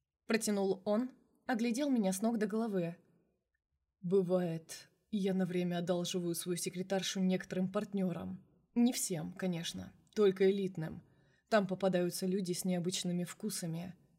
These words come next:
«Ну уж после Влада мне ничьи вкусы не страшны», улыбнулась я, имея в виду гуталиновый кофе. Но Юрьевский почему-то не улыбнулся. Наоборот, посмотрел на меня с явным неодобрением. «Значит, ты согласна?»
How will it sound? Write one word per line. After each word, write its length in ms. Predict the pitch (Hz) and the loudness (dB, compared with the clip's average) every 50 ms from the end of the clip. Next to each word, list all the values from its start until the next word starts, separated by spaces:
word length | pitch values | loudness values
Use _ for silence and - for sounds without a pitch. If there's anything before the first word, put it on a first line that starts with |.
| _ _ _ _ _ _ _ _ _ _ _ _ _ _ | _ _ _ _ _ _ _ _ _ _ _ _ _ _
«Ну 160 | - 254 262 240 | 0 2 2 2
уж 180 | 233 233 - | 2 -2 -2
после 260 | - 220 214 - 226 | -4 -4 -2 0 0
Влада 460 | 202 190 196 220 247 220 208 196 190 190 - - | 0 0 0 -2 0 2 0 0 0 -2 -2 0
мне 240 | 240 247 226 226 | 2 4 6 6
ничьи 320 | 226 226 220 220 - - 226 | 6 4 4 2 0 -2 -4
вкусы 360 | 214 - - 254 240 - 214 | -6 -4 -6 -4 -4 -2 0
не 120 | 196 190 | 0 0
страшны», 580 | 185 190 - 208 202 - - 202 185 165 175 - - _ _ _ _ _ _ _ _ _ | 0 0 -2 -2 -2 -2 -2 -2 -4 -4 -4 -8 -14 _ _ _ _ _ _ _ _ _
улыбнулась 640 | - 240 226 196 180 190 214 202 196 190 190 - | 0 4 4 4 4 4 2 2 2 0 0 0
я, 180 | - 226 247 233 | -2 -2 0 0
имея 280 | 190 185 185 190 190 190 | 2 2 4 4 2 2
в 40 | 175 | 2
виду 220 | 185 202 185 233 | 0 0 0 0
гуталиновый 560 | 202 185 202 190 202 208 214 208 202 196 202 | -2 -2 -2 -2 0 0 2 0 2 2 0
кофе. 440 | 196 - 208 190 190 - 185 180 185 - - - _ _ _ _ | 2 2 0 0 0 -2 -6 -6 -6 -10 -16 -20 _ _ _ _
Но 100 | - 262 | 0 2
Юрьевский 500 | 262 247 254 302 311 269 262 - - 254 | 2 2 0 -2 -4 -4 -6 -6 -6 -6
почему-то 420 | - - 214 - 226 220 226 220 214 | -6 -4 -4 0 0 0 2 2 0
не 100 | 208 196 | 0 0
улыбнулся. 680 | 190 208 196 185 190 196 185 180 185 - 185 165 185 185 - _ _ - | 0 0 0 0 0 0 0 0 -2 -4 -4 -4 -6 -8 -12 _ _ 2
Наоборот, 580 | 233 226 226 208 180 226 226 190 170 165 - - _ _ _ _ _ | 2 4 4 2 2 0 -2 -2 -4 -6 -8 -18 _ _ _ _ _
посмотрел 460 | - 233 - 226 208 190 196 214 233 | -4 -2 2 2 0 2 2 0 2
на 100 | 233 208 | 2 2
меня 220 | 190 190 185 180 | 4 4 2 2
с 120 | 180 - - | 0 0 0
явным 320 | 196 196 190 190 190 190 | 0 0 0 0 0 0
неодобрением. 720 | 190 202 196 190 202 185 190 185 175 175 170 165 190 190 - - _ _ _ _ _ _ _ _ _ _ _ _ _ _ _ _ | 2 2 2 2 2 2 2 0 0 0 -4 -6 -6 -8 -10 -14 _ _ _ _ _ _ _ _ _ _ _ _ _ _ _ _
«Значит, 500 | _ 196 165 185 180 170 - - 170 - | _ -4 -2 -2 -2 -2 -2 -6 -6 -4
ты 100 | - 170 | -4 -4
согласна?» 680 | 160 - 190 170 175 180 214 240 - 123 104 95 95 | -2 -2 -2 0 0 -2 -2 -4 -6 -8 -10 -10 -12